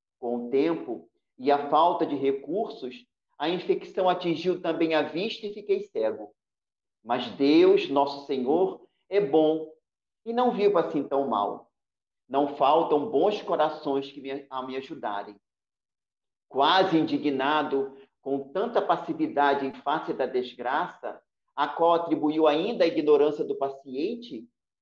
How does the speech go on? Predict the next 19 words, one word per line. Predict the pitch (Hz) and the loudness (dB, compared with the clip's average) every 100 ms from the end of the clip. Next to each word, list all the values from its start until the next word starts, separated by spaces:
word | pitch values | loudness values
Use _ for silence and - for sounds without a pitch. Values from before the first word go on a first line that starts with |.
| _ | _
Dmitri | - 170 165 185 170 | -10 -4 -2 0 0
bradou | 135 151 117 135 131 | 2 2 6 6 6
irritado: | 123 135 - 101 - - _ _ _ _ _ _ _ - | 2 -4 -4 -6 -8 -12 _ _ _ _ _ _ _ -8
"Mas | 226 - | -6 -6
como | - - 226 247 | -6 2 2 4
te | 233 | 0
poderás | 208 196 180 160 165 180 | 2 2 4 4 4 2
sentir | 170 156 - 185 - | 0 -2 0 -2 -2
satisfeito, | 156 - - - 220 381 - 240 _ _ _ 139 | -8 -8 -18 -12 -8 -8 -10 -20 _ _ _ -10
desgraçado, | 175 160 175 170 - 190 220 190 | -6 0 2 2 0 2 4 2
vivendo | 160 160 170 180 | 0 -2 -2 0
nestas | 165 170 170 165 | 2 0 0 -4
condições | - 160 143 143 - 165 196 190 - _ _ - | -4 -8 -8 -12 -10 -6 -6 -8 -16 _ _ 0
e, | 180 | 2
além | 180 226 240 | 4 4 4
de | 180 | 2
tudo, | - 220 - | 0 -6 -6
completamente | - 214 262 - 202 - | -6 -2 -2 0 -2 -4
cego?" | - - 196 240 131 | -8 -4 -2 -2 -6